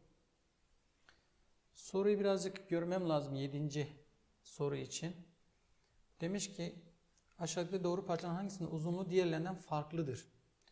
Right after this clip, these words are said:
N, L'ye bakalım. N'den L'ye arkadaşlar yedi birim.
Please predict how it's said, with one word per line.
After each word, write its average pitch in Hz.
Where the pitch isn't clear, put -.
N, 185
L'ye 180
bakalım. 139
N'den 165
L'ye 170
arkadaşlar 160
yedi 160
birim. 113